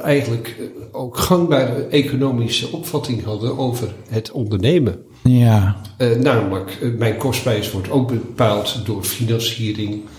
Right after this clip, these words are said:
Speaker 1: rendement, mijn kostprijs voor de grond, de leningen die ik heb aangegaan enzovoort.
Speaker 2: Ja, dus in de prijs van de uien,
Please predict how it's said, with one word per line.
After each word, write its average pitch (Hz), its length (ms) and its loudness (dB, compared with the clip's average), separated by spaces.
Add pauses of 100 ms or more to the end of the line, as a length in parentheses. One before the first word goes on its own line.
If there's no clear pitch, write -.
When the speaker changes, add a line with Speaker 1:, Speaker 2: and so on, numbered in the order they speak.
(180)
Speaker 1:
rendement, 101 800 2 (240)
mijn 123 120 2
kostprijs 120 540 0
voor 110 140 -2
de 123 80 -2
grond, 104 500 -4 (240)
de 131 120 4
leningen 117 500 2
die 107 160 -12
ik - 80 -14
heb - 160 -18
aangegaan 107 680 -12
enzovoort. 143 520 -10
Speaker 2:
Ja, 107 280 0
dus 104 180 0
in 139 160 4
de 135 60 4
prijs 127 440 2
van 127 160 2
de 123 120 0
uien, 120 480 2